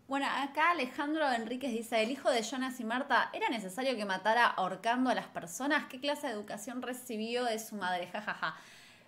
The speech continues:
Pero hay como un símbolo, ¿no? Como en esto de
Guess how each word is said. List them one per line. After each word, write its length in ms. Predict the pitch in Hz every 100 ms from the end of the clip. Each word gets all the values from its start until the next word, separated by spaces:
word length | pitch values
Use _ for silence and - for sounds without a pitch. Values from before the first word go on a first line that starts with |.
| -
Pero 320 | 269 285 294 294 - - - _
hay 200 | 320 339
como 220 | 262 240
un 160 | 254 262
símbolo, 480 | - 262 240 202 185 202
¿no? 160 | 226
Como 240 | 233 214 202
en 60 |
esto 280 | 214 214 226
de 360 | 190 180 156